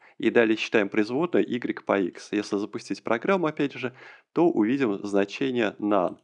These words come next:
и два предупреждения. Это как раз из-за того, что вот эта вот переменная x принимает целочисленные значения,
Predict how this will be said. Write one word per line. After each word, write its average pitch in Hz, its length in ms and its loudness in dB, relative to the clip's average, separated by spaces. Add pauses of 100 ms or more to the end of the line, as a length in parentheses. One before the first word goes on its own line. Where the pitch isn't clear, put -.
(140)
и 147 220 -4
два 110 300 2
предупреждения. - 960 -6 (120)
Это 95 160 -2
как 107 180 -2
раз 113 200 0
из-за 104 160 -2
того, 143 240 2
что - 140 0
вот 107 100 2
эта 107 160 -2
вот 95 80 -10
переменная 110 400 0
x - 320 -6
принимает 92 460 -2
целочисленные 95 720 -4
значения, 95 600 0